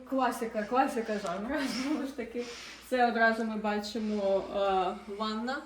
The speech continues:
загального користування. Да, вона, вона, бачите, вона з ванною.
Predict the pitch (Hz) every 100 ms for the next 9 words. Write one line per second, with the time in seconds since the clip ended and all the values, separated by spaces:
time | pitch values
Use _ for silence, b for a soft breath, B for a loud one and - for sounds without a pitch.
0 | - - 247 254 254 254 254 247 240 240
1 | - 240 240 240 233 247 254 B B B
2 | B B B _ - _ _ _ _ -
3 | - 208 214 202 202 226 240 240 226 220
4 | 233 240 247 247 233 220 226 226 220 196
5 | 220 202 190 185 233 269